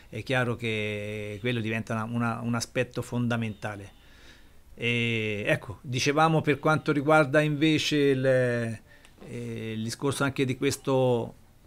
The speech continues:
fine anno, ricordiamo che la manifestazione forse più importante dell'ultimo,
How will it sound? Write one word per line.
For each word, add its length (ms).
fine 340
anno, 520
ricordiamo 500
che 260
la 320
manifestazione 500
forse 360
più 200
importante 640
dell'ultimo, 800